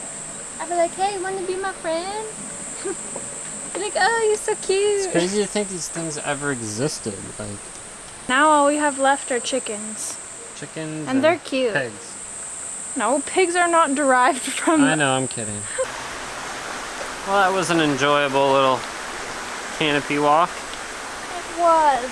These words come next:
Speaker 1: We're gonna try and see if we can find another one, though, right?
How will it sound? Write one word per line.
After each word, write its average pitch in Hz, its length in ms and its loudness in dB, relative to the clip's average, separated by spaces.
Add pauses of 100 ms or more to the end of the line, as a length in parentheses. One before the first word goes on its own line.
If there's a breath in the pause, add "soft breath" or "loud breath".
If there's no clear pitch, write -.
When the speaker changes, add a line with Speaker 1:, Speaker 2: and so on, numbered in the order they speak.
(580)
Speaker 1:
We're 294 80 -6
gonna 359 240 -4
try 339 220 -4
and 311 120 -4
see 311 180 -8
if 285 140 -6
we 311 80 -4
can 277 160 -4
find 277 260 0
another 262 300 2
one, 214 220 -2
though, 226 80 0
right? 233 320 -4